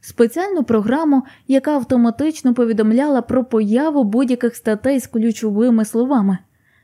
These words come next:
дивна поведінка, робот, божевілля, глузд і подібними. Таких статей в останні дні ставало доволі багато,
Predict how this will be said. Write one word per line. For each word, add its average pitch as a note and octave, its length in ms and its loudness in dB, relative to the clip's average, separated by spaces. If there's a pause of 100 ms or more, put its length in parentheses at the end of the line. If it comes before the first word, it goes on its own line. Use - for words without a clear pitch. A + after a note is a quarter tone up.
дивна D4+ 340 2
поведінка, G#3+ 680 0 (340)
робот, A3 500 0 (260)
божевілля, G#3+ 720 2 (300)
глузд A#3 520 0 (220)
і D#4+ 100 0
подібними. G3+ 600 2 (760)
Таких E4+ 380 0
статей C#4 440 0
в A#3 80 0
останні A3+ 420 0
дні B3+ 320 0 (120)
ставало A3+ 600 0
доволі G#3 360 0
багато, B3 520 -2